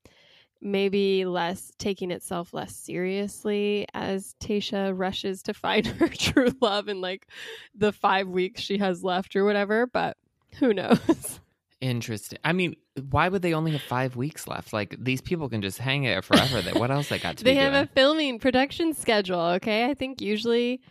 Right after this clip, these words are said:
Speaker 1: they do it in eight weeks, the whole season. <laughs>
Speaker 2: L O L O L. Um,
Speaker 1: <laughs> Yeah.
Speaker 2: also, just, uh, we sort of ran into the news there, but we do have a review that we got on email.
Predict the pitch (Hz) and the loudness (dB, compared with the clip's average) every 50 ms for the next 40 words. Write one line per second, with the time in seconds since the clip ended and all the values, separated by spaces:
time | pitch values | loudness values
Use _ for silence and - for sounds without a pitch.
0 | _ _ _ _ _ _ _ _ _ _ _ 208 208 202 190 190 208 226 233 233 | _ _ _ _ _ _ _ _ _ _ _ 2 2 2 2 2 4 6 6 6
1 | 226 214 - - 202 190 185 - - 185 196 202 - - 175 202 226 208 - - | 6 4 2 0 -2 -2 -2 -4 -2 -2 -2 -2 0 0 0 0 0 -2 -4 -6
2 | - - - - 185 180 170 190 190 185 185 180 - - 196 196 214 208 - - | -12 -14 -4 -2 -2 0 0 0 0 0 0 0 -4 -6 -8 -8 -8 -8 0 4
3 | 269 - - - - - - - - - - - _ _ _ _ 359 277 - _ | 4 4 4 2 0 -4 -4 -4 -6 -6 -6 -10 _ _ _ _ -12 -12 -12 _
4 | _ _ _ 131 117 113 113 110 104 95 98 92 82 92 101 - 92 - - - | _ _ _ 2 2 4 4 4 4 4 4 2 2 0 0 -2 -2 -2 -2 -2
5 | - - - - _ _ _ _ _ _ - - - - - - 127 123 120 113 | -2 -4 -4 -8 _ _ _ _ _ _ -12 -10 -8 -8 -4 -2 2 4 4 4
6 | 110 110 - 220 - - - - - _ _ _ - 160 196 226 - - 185 143 | 4 4 0 -2 -2 -6 -10 -12 -14 _ _ _ 6 6 6 6 6 4 4 6
7 | 127 127 123 110 - - 139 151 170 165 - - - - _ _ _ _ - 139 | 6 4 2 2 -2 -4 -2 0 0 0 0 -2 -8 -14 _ _ _ _ -2 -2
8 | - - _ _ _ - 143 139 147 139 135 - 139 165 - - 165 160 160 147 | -2 -2 _ _ _ -6 0 2 2 2 2 -2 -8 -6 0 2 2 2 2 -2
9 | - _ - 113 113 113 - 104 110 117 117 127 127 127 135 139 135 127 117 - | -6 _ -18 -18 -16 -16 -14 -10 -4 2 4 6 6 6 4 4 2 0 0 0
10 | - 117 110 113 127 135 - 127 107 95 113 110 104 120 131 131 127 120 135 156 | 0 2 4 4 4 4 4 4 4 6 6 4 6 6 4 4 4 6 6 8
11 | 185 208 196 180 156 139 131 117 123 127 120 110 117 123 120 110 107 120 151 196 | 8 10 8 8 6 4 6 6 8 8 8 8 8 6 6 6 6 6 6 8
12 | 190 139 110 73 92 110 110 98 117 113 110 110 107 104 98 98 104 135 160 - | 8 6 4 4 4 2 2 4 4 4 6 6 4 4 2 4 6 6 8 8
13 | - - - - - - | 6 4 2 -2 -6 -8